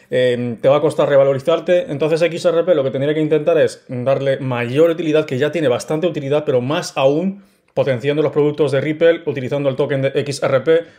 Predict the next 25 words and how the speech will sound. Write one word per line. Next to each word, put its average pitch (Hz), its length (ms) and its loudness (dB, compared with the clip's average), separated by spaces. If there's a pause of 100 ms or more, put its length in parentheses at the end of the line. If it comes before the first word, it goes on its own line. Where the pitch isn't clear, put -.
(120)
¿Esto 156 200 2
cómo 170 160 2
se 160 120 0
puede, 156 420 2
cómo 165 240 0
se 156 140 -2
puede 151 200 2
conseguir? 143 400 -2
Pues 117 140 -4
poco 151 240 0
a 135 80 4
poco, 175 380 0 (260)
cuando 127 180 0
tengamos 135 380 -2
la 139 120 2
disputa 135 360 -2
finalizada 139 720 0 (160)
y 143 80 -4
empecemos 139 400 0
a 139 60 -4
trabajar 135 480 0
de 123 100 -2
lleno 151 320 0
con 127 160 0
bancos 147 400 0